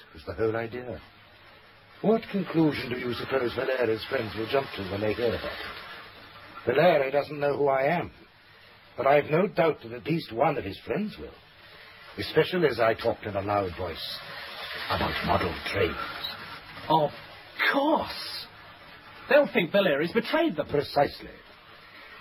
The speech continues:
Speaker 1: I have to think ahead at all times. You, my friend,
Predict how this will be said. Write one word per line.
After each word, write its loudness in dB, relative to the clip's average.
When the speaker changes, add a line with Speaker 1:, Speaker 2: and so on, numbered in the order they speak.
Speaker 1:
I 6
have 6
to -2
think 2
ahead 4
at -6
all 6
times. 0
You, 2
my 4
friend, 0